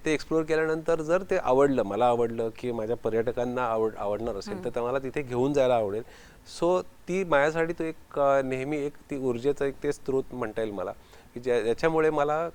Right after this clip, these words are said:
Speaker 1: कंटिन्युअसली नवीन काहीतरी करायची इच्छा क-, होत राहते. आता हे शंभर देश झाल्यानंतर पण हे थांबणार नाहीये,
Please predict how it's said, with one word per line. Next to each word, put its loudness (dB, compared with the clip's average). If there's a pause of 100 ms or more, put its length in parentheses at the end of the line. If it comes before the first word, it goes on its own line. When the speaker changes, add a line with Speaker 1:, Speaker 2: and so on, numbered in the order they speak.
(140)
Speaker 1:
कंटिन्युअसली 0
नवीन 2
काहीतरी -2
करायची -4
इच्छा -2 (120)
क-, -4
होत 2
राहते. -2 (280)
आता 0
हे 4
शंभर 2
देश 0
झाल्यानंतर 0
पण -2
हे -2
थांबणार 2
नाहीये, -4